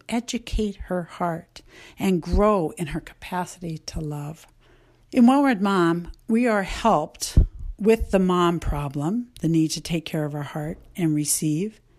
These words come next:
and we're helped with the reading problem. We regularly keep reading good books in print. And all of this happens by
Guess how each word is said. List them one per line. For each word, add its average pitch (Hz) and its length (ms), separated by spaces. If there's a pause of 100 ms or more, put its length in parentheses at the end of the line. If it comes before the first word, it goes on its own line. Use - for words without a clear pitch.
(560)
and 247 180
we're 269 100
helped 294 320
with 294 120
the 285 100
reading 269 320
problem. 151 580 (440)
We 196 520
regularly 175 920 (320)
keep 233 360 (120)
reading 160 800
good 180 260
books - 500 (440)
in 175 200
print. - 440 (1300)
And 190 200
all 285 240
of 302 140
this 240 220
happens 190 840 (640)
by 170 440